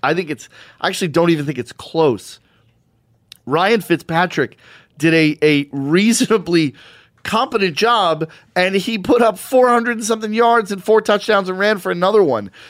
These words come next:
If they give up a rushing touchdown to Ryan Fitzpatrick, what the hell is Tyrod Taylor gonna do to them? I mean, it, listen, he didn't look great in his first week in a Browns uniform, but the weather was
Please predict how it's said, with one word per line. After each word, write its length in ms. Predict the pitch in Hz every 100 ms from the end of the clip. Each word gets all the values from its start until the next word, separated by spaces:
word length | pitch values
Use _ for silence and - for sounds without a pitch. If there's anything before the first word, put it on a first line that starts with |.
| -
If 140 | - 156
they 120 | 262
give 120 | 277
up 120 | 262 233
a 60 |
rushing 360 | 175 185 190 220
touchdown 340 | 214 185 208
to 60 | 160
Ryan 320 | 151 170 196
Fitzpatrick, 640 | 180 - 165 165 175 180
what 200 | 156 226
the 100 | 202
hell 200 | 185 214
is 120 | 185
Tyrod 420 | - 180 208 190 156
Taylor 320 | 165 208 214
gonna 200 | 160 127
do 160 | 117 110
to 60 |
them? 120 | 90 - _ _ _ _ -
I 80 | 170
mean, 320 | 185 190 180 - _ _ _ _
it, 200 | 190 -
listen, 440 | - 254 202 156 - - _
he 160 | - 214
didn't 240 | 269 262
look 160 | 233 165
great 320 | 151 175 233
in 80 | 190
his 140 | 175
first 420 | - 190 208 - 165
week 280 | 175 220
in 60 | 180
a 40 | 156
Browns 360 | 175 180 151
uniform, 480 | 165 214 180 175 156
but 100 | 147
the 60 | 147
weather 380 | 139 165 190 240
was 220 | 170